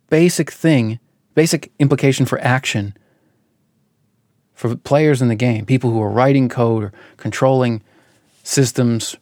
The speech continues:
or controlling decisions made about systems, people inside, not just inside the DeepMind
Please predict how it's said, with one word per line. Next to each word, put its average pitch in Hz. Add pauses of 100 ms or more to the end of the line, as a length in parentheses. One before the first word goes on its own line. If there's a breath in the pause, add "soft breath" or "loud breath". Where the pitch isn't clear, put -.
or -
controlling 123
decisions 117
made 113
about 110
systems, 107 (680)
people 123
inside, 147 (1500)
not 139
just 147
inside 127
the 107
DeepMind 101